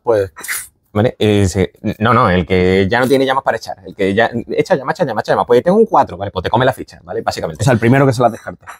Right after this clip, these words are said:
Speaker 1: Vale.
Speaker 2: Eh, y ese es básicamente el que se la come. Empezamos de nuevo, es una especie de minijuego que se supone que está en eso, puedes soltar la ficha azul, puedes soltar siempre la ficha de menor valor. Y ya después, to-,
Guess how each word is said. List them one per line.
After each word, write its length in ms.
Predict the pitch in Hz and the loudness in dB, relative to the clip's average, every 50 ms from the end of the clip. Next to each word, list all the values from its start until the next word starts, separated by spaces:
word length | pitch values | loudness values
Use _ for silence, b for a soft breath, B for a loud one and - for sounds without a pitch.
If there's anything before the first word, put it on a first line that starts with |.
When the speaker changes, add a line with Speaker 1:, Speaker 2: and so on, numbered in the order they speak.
| _ _ _ _ _ _ _ _ _ | _ _ _ _ _ _ _ _ _
Speaker 1:
Vale. 220 | - 107 87 78 - - _ _ _ _ _ _ _ _ - | -6 -4 -4 -4 -6 -12 _ _ _ _ _ _ _ _ -4
Speaker 2:
Eh, 460 | - 127 117 113 110 107 107 104 104 76 110 | 0 2 2 4 4 4 4 4 2 2 2
y 80 | 110 | 2
ese 140 | 120 - 135 | 2 2 0
es 40 | 110 | -2
básicamente 380 | 123 - 113 123 139 135 151 | -2 0 0 -2 -2 0 -2
el 60 | 139 98 | -2 0
que 400 | 113 110 110 107 104 101 101 98 | 2 4 4 4 4 4 4 2
se 100 | - - | 0 -2
la 120 | 95 87 - | -4 -4 -4
come. 180 | 92 85 78 _ b b b b b b b 98 - | -4 -10 -12 _ b b b b b b b -14 -6
Empezamos 360 | - 113 101 95 95 98 101 104 | -2 0 0 0 2 2 2 4
de 80 | 120 | 4
nuevo, 180 | 139 151 160 - | 4 4 2 2
es 60 | 104 | 0
una 80 | 95 95 | -4 -8
especie 160 | - - - | -12 -12 -8
de 60 | 98 | -6
minijuego 280 | 101 101 - 113 107 - | -6 -4 -2 -2 -4 -2
que 60 | 220 | -4
se 100 | - 110 | -8 -8
supone 260 | 104 190 113 107 101 | -10 -6 -6 -4 -2
que 60 | 110 | -2
está 220 | 110 - - 120 131 | -2 0 2 0 2
en 60 | 131 | 2
eso, 260 | - - - 185 175 | 0 0 0 0 0
puedes 240 | - 92 90 90 - | 0 0 -4 -4 -2
soltar 240 | - 95 - 90 90 | -4 -4 -2 0 -2
la 80 | 90 | -2
ficha 220 | - 101 - - 123 | -4 -8 -6 -6 -4
azul, 280 | - 170 175 185 185 170 | 0 2 4 4 4 2
puedes 140 | 101 101 | 0 -2
soltar 180 | - 107 - 107 - | -2 -2 -4 -4 -4
siempre 160 | - 131 135 | -4 -4 -4
la 60 | 120 | -4
ficha 200 | - 135 - - | -6 -6 -8 -6
de 60 | 131 104 | -6 -4
menor 160 | 95 92 90 | -4 -4 -2
valor. 220 | 87 85 82 82 _ b b b b b b | -4 -4 -6 -6 _ b b b b b b
Y 80 | 101 98 | 0 2
ya 80 | 107 | 2
después, 300 | 104 107 - 117 131 - - _ - _ _ _ _ _ _ - | 2 2 2 2 0 0 -2 _ -20 _ _ _ _ _ _ -18
to-, 140 | - - - | -18 -18 -16